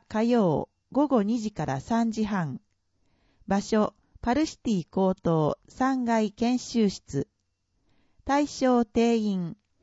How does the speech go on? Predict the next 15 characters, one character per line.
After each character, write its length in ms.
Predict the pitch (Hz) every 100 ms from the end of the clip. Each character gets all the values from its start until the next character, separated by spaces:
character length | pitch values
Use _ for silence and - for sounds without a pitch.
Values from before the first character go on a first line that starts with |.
| _ _
区 160 | - 311
内 300 | 320 254 175
在 280 | - 196 202
住、 440 | - 190 180 - -
在 280 | 220 240 226
勤、 440 | - 202 196 - -
在 220 | 220 240
学 260 | 233 226 208
の 120 | 196
方 400 | 180 180 165 - _ -
二 140 | 214
十 280 | 220 285 233
人、 320 | 160 127 117 _ _
抽 220 | - 190
選。 440 | 185 - 143 135